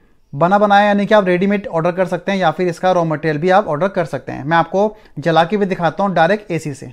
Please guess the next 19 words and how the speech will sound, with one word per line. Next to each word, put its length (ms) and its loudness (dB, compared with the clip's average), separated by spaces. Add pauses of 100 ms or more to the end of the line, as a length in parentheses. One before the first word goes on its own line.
ठीक 120 -6
है, 160 -2 (260)
देखिए, 360 -8 (800)
ठीक 140 -10
है, 160 -10
एसी 220 -6
में 120 -4
कनेक्शन 340 -6
है 60 -2
हमारा, 300 -2
मैं 160 -4
आपको 200 -4
इसको 340 -4
जला 280 -2
के 120 -8
भी 100 -4
दिखा 240 -10
देता 220 -14
हूँ 100 -20